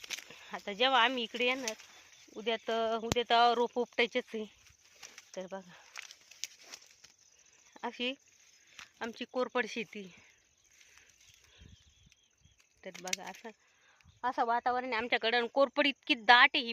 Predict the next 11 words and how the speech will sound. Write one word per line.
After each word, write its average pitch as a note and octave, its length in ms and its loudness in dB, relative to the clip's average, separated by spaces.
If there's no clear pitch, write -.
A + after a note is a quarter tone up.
पुढं C#4+ 180 -4
मला C4+ 220 -6
घुसायला C4+ 340 -8
सुद्धा A#3+ 240 -10
जागा A3 260 4
नाही B3 100 2
म्हणून A3+ 240 -2
मी A#3+ 80 -2
इथं B3 200 -4
थांबून G#3+ 300 -10
घेतलं. A3 340 0